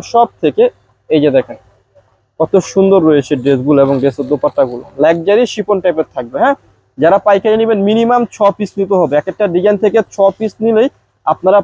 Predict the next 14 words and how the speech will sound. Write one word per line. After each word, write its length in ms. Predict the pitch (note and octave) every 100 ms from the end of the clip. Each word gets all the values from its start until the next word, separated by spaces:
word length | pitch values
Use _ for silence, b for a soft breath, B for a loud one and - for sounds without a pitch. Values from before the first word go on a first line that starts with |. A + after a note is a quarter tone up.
| -
পাইকারি 320 | E3+ F3+ F3+ F3
প্রাইসটা 260 | D#3+ - D3+
পেয়ে 140 | D#3+ C#3
যাবেন। 140 | C#3
এটা 120 | C#3+ E3+
হচ্ছে 140 | - E3
একটা 120 | E3+ - _
খুবই 240 | G#3+ A3 A#3 -
সুন্দর 280 | G#3+ G3+ G#3 G#3 -
প্রিটি 240 | A3 - G3+
একটা 140 | - F3+ C3
ব্ল্যাক 260 | C#3+ D#3 -
কালার, 260 | E3+ E3 G3 A3 _ - - - _ _ - -
ওয়াও, 200 | C3+